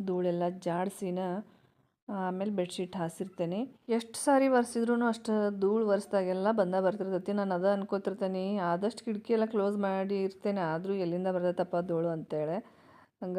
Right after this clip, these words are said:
ಬೆಡ್ ಮೇಲೂ ಅಷ್ಟ, ಆ, ಧೂಳು ಇದ್ದ ಇರ್ತೈತಿ ಸುತ್ತಮುತ್ತ. ಹಂಗ ಬೆಡ್ ಮೇಲೂ ಅಷ್ಟ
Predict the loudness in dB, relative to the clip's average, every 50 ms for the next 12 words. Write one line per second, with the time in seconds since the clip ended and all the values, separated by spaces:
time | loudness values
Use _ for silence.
0 | 0 0 2 2 2 2 2 0 -2 0 0 2 2 0 0 0 0 -2 -2 -4
1 | -2 0 2 2 2 2 0 -2 -4 -6 -12 _ _ _ _ _ -8 -4 -2 -2
2 | -2 -2 0 0 2 2 2 2 0 -2 -6 -4 0 2 2 2 2 0 0 -2
3 | -2 -4 -2 -6 -8 -10 -6 -6 -6 -6 -6 -6 -6 -6 -6 -4 -2 -2 -2 -2
4 | -4 -10 _ _ _ _ _ _ _ _ _ _ _ _ _ _ _ _ _ _
5 | _ _ _ _ _ _ _ 0 2 2 4 6 6 6 6 4 4 6 6 6
6 | 8 8 6 6 4 2 0 -4 0